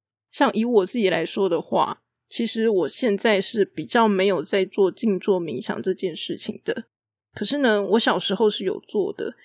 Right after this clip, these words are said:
因为我们家就是比较偏佛教的这个家庭，好，所以我小时候其实是会被强迫，好，要做这件事情。那我小时候在做的时候，其实我根本就不懂，我也不知道在干嘛，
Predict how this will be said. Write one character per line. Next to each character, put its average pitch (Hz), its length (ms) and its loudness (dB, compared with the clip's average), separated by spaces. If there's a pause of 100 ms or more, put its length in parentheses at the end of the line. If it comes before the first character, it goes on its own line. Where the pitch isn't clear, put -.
(360)
因 302 80 -6
为 302 120 4 (280)
我 226 100 2
们 208 140 0
家 240 200 4
就 247 120 -2
是 233 180 0
比 - 200 -12
较 208 140 4
偏 208 320 0
佛 185 280 -4
教 180 280 0 (180)
的 160 140 -2
这 - 140 -4
个 190 120 2
家 165 300 -4
庭， - 320 -12 (420)
好， 196 180 -4
所 277 140 -2
以 285 40 2
我 247 140 6
小 220 180 2
时 202 120 0
候 254 100 4
其 208 200 -2
实 196 180 -4
是 240 120 -2
会 220 200 8
被 202 260 6
强 185 400 -4
迫， 196 340 4
好， - 380 -6
要 208 160 0
做 208 180 2
这 196 160 2
件 170 260 -2
事 - 260 -8
情。 - 160 -8 (560)
那 339 100 4
我 269 100 8
小 285 160 4
时 208 60 2
候 247 60 6
在 254 120 4
做 226 180 4
的 214 40 6
时 214 80 2
候， 202 80 2
其 190 140 -6
实 208 120 -2
我 190 140 4
根 214 160 0
本 180 140 -2
就 208 160 4
不 - 200 -10
懂， - 360 -6 (340)
我 269 100 2
也 233 60 8
不 175 60 -6
知 214 60 2
道 208 100 6
在 202 80 4
干 226 220 2
嘛， - 160 -12